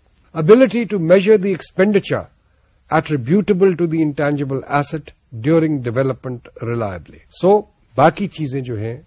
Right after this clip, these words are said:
وہ یہ ہیں کہ ان انٹینجیبل ایسٹ سے فیوچر اکنامک بینیفٹس ارائیز ہوں گے، اس کے استعمال سے یا اس کو بیچ کے جو ہے وہ ہمیں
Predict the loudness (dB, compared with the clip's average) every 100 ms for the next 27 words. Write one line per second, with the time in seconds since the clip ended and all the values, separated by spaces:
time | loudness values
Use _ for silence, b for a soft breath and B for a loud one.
0 | -14 -10 -8 -8 -10 _ _ _ _ _
1 | -14 -14 _ _ -4 -4 -4 -6 -2 -4
2 | -4 -8 -10 -12 -10 -10 -10 -14 -4 0
3 | 0 -2 _ _ _ _ _ _ _ _
4 | _ _ _ _ -2 -2 0 -2 -2 -4
5 | -10 -8 -6 -4 -2 -4 -8 -10 -6 -6
6 | -6 -8 -12 -8 -6 -6 -10 -14 -14 -16
7 | -14 -16 -12 -4 2 4 4 0 -4 -2
8 | -6 -10 -12 -12 0 6 6 4 -12 -16
9 | -16 _ _ _ _ -10 -4 -2 -4 -6
10 | _ _ -8 -6 -4 -4